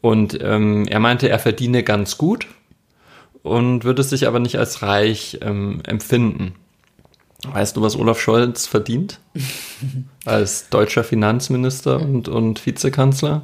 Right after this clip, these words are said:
Speaker 2: Na, du hast gesagt hundertsechzigtausend im Jahr wäre jetzt die Reichgrenze, ne?
Speaker 1: Ja, genau.
Speaker 2: Na, dann verdient der bestimmt, keine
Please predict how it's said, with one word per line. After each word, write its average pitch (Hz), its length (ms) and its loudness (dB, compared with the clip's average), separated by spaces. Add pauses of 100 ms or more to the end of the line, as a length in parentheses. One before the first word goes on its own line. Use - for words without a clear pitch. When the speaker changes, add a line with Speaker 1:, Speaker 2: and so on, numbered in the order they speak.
Speaker 2:
Na, 165 160 -2
du 170 80 0
hast 190 160 -4
gesagt 190 240 -4
hundertsechzigtausend 180 800 0
im 175 80 2
Jahr 160 200 2
wäre 151 320 0
jetzt 151 300 -2
die 156 80 -2
Reichgrenze, 131 680 -4
ne? 127 200 -6 (460)
Speaker 1:
Ja, 110 240 2 (120)
genau. 101 300 0 (180)
Speaker 2:
Na, 131 140 -2
dann 131 200 0
verdient 135 280 -2
der 139 80 0
bestimmt, 143 420 -2
keine 151 180 -4